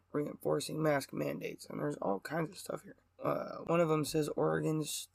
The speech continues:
uh, constitutional sheriffs seize on mask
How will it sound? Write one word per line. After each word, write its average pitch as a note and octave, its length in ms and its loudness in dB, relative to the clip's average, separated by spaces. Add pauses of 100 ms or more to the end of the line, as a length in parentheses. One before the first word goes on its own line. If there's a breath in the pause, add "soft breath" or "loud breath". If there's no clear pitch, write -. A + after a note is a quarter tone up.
uh, D3+ 220 4
constitutional F3 840 2
sheriffs D#3 520 4 (120)
seize E3 500 0
on D3 400 2
mask C#3+ 400 -2